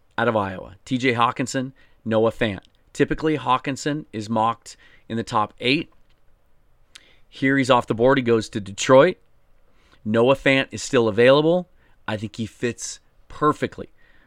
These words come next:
with what Josh McDaniels and New England likes to do. And so we're gonna move down. We're gonna accept a trade offer from them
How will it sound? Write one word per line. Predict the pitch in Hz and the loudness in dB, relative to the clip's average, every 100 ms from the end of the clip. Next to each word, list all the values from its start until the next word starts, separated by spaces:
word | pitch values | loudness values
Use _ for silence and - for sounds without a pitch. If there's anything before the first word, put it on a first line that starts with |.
| - | -14
with | 107 - | -10 -2
what | 107 | -2
Josh | - 113 110 | 0 0 -2
McDaniels | 113 - 123 123 120 113 | -4 0 0 2 -2 -6
and | 107 | -6
New | 107 110 | -4 -2
England | 117 107 | -2 -4
likes | 110 - | -4 -6
to | 104 | -4
do. | 123 131 - | -2 -2 -4
And | 104 | -4
so | 117 | -2
we're | 107 113 | 0 0
gonna | 113 | 0
move | 113 110 104 | 0 0 -2
down. | 107 104 101 98 - - - - | -4 -4 -4 -8 -12 -20 -16 -6
We're | 110 | -4
gonna | 117 | -4
accept | 104 123 110 | -2 -2 -2
a | |
trade | 104 - 117 | -4 0 2
offer | 110 104 - 104 | 4 0 -2 -6
from | - 113 | -4 -2
them | 110 107 98 | 0 -2 -4